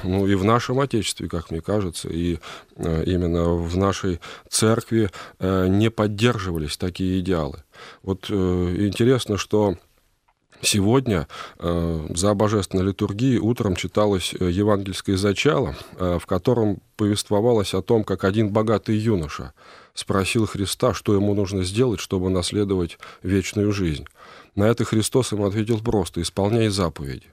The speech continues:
Потом, когда тот сказал: «Я в-, вроде бы все исполнил, и не убиваю, и не прелюбодействую, и не краду»,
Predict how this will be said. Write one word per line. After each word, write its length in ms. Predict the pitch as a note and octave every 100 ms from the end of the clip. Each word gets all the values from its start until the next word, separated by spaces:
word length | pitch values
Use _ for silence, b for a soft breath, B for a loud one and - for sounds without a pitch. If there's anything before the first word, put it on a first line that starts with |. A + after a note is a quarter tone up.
| _ _ _ _ _ _ -
Потом, 340 | F2+ - D3 C3+
когда 320 | A2 G#2 G2
тот 180 | G#2 -
сказал: 380 | G#2+ G2+ G#2
«Я 260 | F#2+ G#2+ G2 G#2
в-, 20 |
вроде 520 | G2+ G#2+ G2+ A#2 A2
бы 120 | A2
все 320 | - - A#2
исполнил, 460 | F2 - C3 B2 E2+
и 140 | -
не 120 | G2+ G2+
убиваю, 520 | F#2+ G2+ A#2 A2+ F#2+
и 20 |
не 120 | F#2+
прелюбодействую, 920 | F2+ F#2+ G2 F#2+ F#2+ A#2 A2+ - F#2
и 40 | F#2
не 100 | F#2
краду», 500 | G2+ F#2+ G2+ C#3+